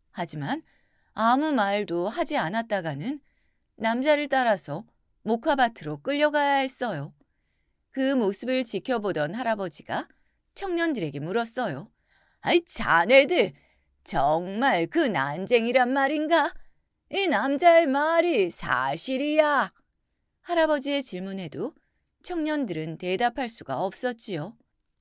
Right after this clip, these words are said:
"아이, 그렇다면 자네들은 이 남자를 따라서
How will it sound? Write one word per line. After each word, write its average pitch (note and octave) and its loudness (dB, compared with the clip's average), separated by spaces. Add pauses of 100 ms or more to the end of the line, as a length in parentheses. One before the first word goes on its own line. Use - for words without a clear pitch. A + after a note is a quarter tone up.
(260)
"아이, C4 -2
그렇다면 A#3 0
자네들은 A#3+ -2 (380)
이 F4+ 0
남자를 B3 0
따라서 D4 0